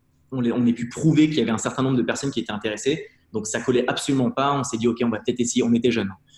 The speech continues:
On s'est dit, « On va peut-être essayer de shooter ça sur le, sur le website. » Donc, avec, euh, notre Love Réseau, on va essayer d'aller pusher un petit peu, certainement. Donc, ça s'est fait, mais c'était plus par curiosité et, euh, et, euh, l'envie de nos proches de nous aider plus qu'autre chose. Donc, on s'est très rapidement dit, «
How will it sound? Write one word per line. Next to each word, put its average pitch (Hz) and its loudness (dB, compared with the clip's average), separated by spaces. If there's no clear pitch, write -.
On 113 -2
s'est 120 0
dit, « 120 6
On 127 6
va 117 4
peut-être 127 2
essayer 120 0
de - 0
shooter - -2
ça 127 0
sur 113 -2
le, 107 2
sur 107 -2
le 110 -2
website. » 151 2
Donc, 107 -2
avec, 110 0
euh, 107 0
notre 107 -2
Love 117 2
Réseau, 117 4
on - 0
va 101 0
essayer 104 -8
d'aller 110 -6
pusher - -2
un 110 -2
petit - -12
peu, 120 -2
certainement. 117 0
Donc, 104 -4
ça 113 -2
s'est 123 -2
fait, 131 0
mais 104 -10
c'était 117 -2
plus 131 -4
par - -6
curiosité 120 2
et, 113 4
euh, 104 -2
et, 107 2
euh, 101 0
l'envie 113 2
de 117 4
nos 113 4
proches 120 -2
de 113 -8
nous 110 0
aider 113 -2
plus - -16
qu'autre - -6
chose. 156 2
Donc, 127 -4
on 117 -8
s'est - -10
très 139 -4
rapidement 139 0
dit, « 156 2